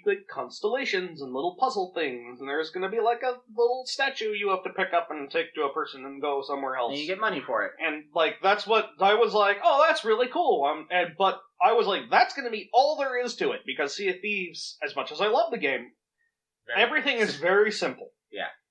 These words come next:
Speaker 1: And that's kind of actually a good thing. The game is very simple, and it ought to be. Um, but this trailer released today, and oh my gosh, they,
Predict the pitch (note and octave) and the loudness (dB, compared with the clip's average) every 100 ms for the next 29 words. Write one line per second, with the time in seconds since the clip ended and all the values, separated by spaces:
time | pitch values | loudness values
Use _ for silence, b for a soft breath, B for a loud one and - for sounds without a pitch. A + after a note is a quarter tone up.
0 | _ _ _ _ _ - D#3+ E3 F3 F3 | _ _ _ _ _ -4 -4 2 0 0
1 | G3+ A#3 G#3 F3 E3+ D#3 C#3 C3 D3+ - | 0 2 4 2 2 -4 -2 0 -2 -4
2 | A#2 - _ _ - C3 D#3 E3+ D#3 C#3 | -10 -12 _ _ -14 -4 -2 -2 -4 -6
3 | D#3 E3 F3 D#3+ C#3+ D3 C3 - - - | -6 -4 -6 -6 -6 -4 -6 -2 -2 -4
4 | F#2 E2+ _ b b b b b D#3 D#3 | -16 -18 _ b b b b b 2 2
5 | D3+ F3 - - _ _ _ _ E3 F#3+ | 2 0 0 -4 _ _ _ _ -2 -2
6 | - A3+ D#4+ C4 E3+ C#3+ C#3 - C3+ B2+ | 2 0 2 0 2 2 0 -2 -4 -2
7 | C3+ D#3 D3+ A#3+ C#4+ G3+ G3+ G#3 - - | -2 -2 0 0 2 2 4 4 0 -6
8 | E3 G#3 | -4 -4